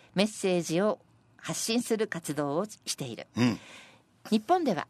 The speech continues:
Speaker 1: エルジービーティーキューの権利を守る法制度がまだ整っていない。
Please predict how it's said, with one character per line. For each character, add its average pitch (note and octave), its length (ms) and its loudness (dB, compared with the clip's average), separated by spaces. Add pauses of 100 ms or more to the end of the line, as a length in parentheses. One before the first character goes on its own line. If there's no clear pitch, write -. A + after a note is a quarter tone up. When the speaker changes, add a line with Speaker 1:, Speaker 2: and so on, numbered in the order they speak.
(260)
Speaker 1:
エ F3 80 0
ル G3 100 2
ジ G3+ 160 0
ー G#3 80 4
ビ G#3+ 180 0
ー - 20 -12
テ G#3 100 -2
ィ G#3+ 60 2
ー - 20 -6
キ G#3+ 160 0
ュ G#3 60 4
ー - 20 2
の E3 140 0
権 F#3+ 280 2
利 D#3 160 4
を D#3 80 2
守 E3 320 2
る D3 120 0
法 F#3 240 2
制 F3 240 2
度 D3 120 -6
が - 220 -6
ま F3 120 0
だ C#3+ 120 -4
整 D3 340 -4
っ F3 60 -2
て - 140 -8
い B2 100 -8
な A#2+ 120 -6
い。 - 80 -12